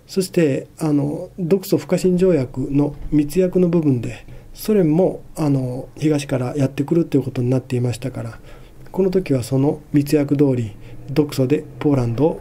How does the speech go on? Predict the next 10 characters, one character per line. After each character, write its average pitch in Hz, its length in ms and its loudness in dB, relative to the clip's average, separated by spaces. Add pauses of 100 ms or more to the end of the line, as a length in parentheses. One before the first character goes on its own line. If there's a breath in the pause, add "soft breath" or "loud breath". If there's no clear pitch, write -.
分 123 140 2
割 120 260 -8
し - 80 -10
た。 117 260 -8 (2750 loud breath)
や 180 120 2
が 180 100 2
て、 165 340 2 (200)
そ 160 240 0
の、 139 300 2 (1700)
第 165 420 2